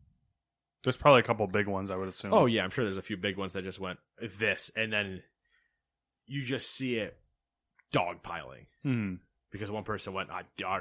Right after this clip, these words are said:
Speaker 2: I'm in. Here we go. Let's go. Let's go. Let's go." And it's just everybody diving in as stupidly as they can. And Wall Street Bets is known for being extremely stupid.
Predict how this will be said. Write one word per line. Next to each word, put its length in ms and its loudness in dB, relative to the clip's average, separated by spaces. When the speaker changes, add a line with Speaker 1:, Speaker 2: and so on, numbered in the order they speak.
Speaker 2:
I'm 140 -2
in. 160 -2
Here 100 -4
we 60 -2
go. 180 -2
Let's 160 -10
go. 200 -6
Let's 140 -8
go. 180 -6
Let's 140 -12
go." 280 -2
And 100 -6
it's 140 -6
just 220 -10
everybody 420 -6
diving 400 -4
in 100 -4
as 120 -10
stupidly 400 -6
as 80 -6
they 100 -6
can. 300 -10
And 360 -2
Wall 180 8
Street 220 0
Bets 400 -2
is 220 -2
known 360 0
for 140 -6
being 260 -4
extremely 600 -4
stupid. 540 -10